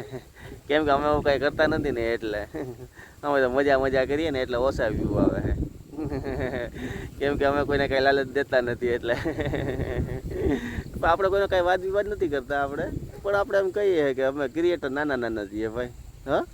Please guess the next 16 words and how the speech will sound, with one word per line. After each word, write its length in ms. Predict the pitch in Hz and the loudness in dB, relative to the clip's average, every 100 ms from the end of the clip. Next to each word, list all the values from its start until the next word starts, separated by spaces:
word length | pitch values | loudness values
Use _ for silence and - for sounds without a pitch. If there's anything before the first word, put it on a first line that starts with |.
| - - - - - - | -14 -16 -16 -16 -14 -6
એટલે 180 | 135 127 | 0 2
ઓછા 280 | 143 147 110 | 2 0 0
વ્યૂ 240 | 107 101 | 0 0
આવે 180 | 95 98 | 0 -2
અમારે. 340 | 98 101 98 104 - - - | -4 -6 -6 -6 -6 -8 -2
હાલે, 340 | 110 131 127 | 4 4 4
કાંઈ 220 | 107 127 113 | 0 -2 -2
વાંધો 200 | 113 104 | -4 -6
નહીં, 140 | - | -6
અમારા 240 | 123 131 127 | -2 0 2
બાપ 120 | 127 | 0
દાદાની 300 | 135 120 107 | 0 0 -2
ઘણી 160 | 123 | -2
જમીનો 380 | 107 110 107 104 | -4 -4 -4 -6
છે 160 | 95 101 | -6 -6
અહીંયા, 200 | 101 | -6